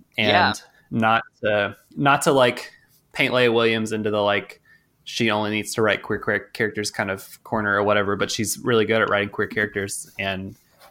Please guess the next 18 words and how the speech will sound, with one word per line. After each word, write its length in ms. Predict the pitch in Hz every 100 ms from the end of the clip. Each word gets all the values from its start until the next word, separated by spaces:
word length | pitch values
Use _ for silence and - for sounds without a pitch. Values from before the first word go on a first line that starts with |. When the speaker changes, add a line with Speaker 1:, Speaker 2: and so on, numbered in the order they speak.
| -
Speaker 1:
as, 200 | 104 104
like, 120 | 104
a 20 |
queer 180 | 104 104
person 220 | 104 101
herself, 240 | 104 107 107
understands 440 | 107 107 104 117
those 140 | 143
things. 160 | 151 151
And 100 | 120
the 60 | 113
way 140 | 127
that 140 | 123 139
she 120 | 139
was 120 | 120
answering 340 | 107 113 107
questions 480 | 110 117 - 113 104
about, 520 | 113 90 101 98 -